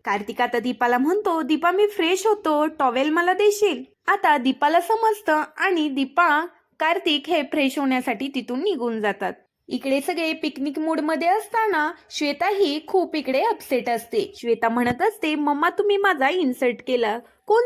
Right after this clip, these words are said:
समजता तुम्ही स्वतःला? मी कोणाला सुद्धा घाबरत नाही, माझं सत्य समोर आलं म्हणून. माझं सत्य समोर आलं नसतं तर माझ्यावरती ही वेळ आलीच नसती आणि माझं सत्य समोर कोणी आणलं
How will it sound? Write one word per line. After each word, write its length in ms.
समजता 400
तुम्ही 280
स्वतःला? 560
मी 360
कोणाला 360
सुद्धा 340
घाबरत 460
नाही, 340
माझं 400
सत्य 420
समोर 340
आलं 220
म्हणून. 340
माझं 260
सत्य 360
समोर 340
आलं 280
नसतं 380
तर 160
माझ्यावरती 640
ही 160
वेळ 260
आलीच 440
नसती 520
आणि 240
माझं 300
सत्य 320
समोर 300
कोणी 260
आणलं 380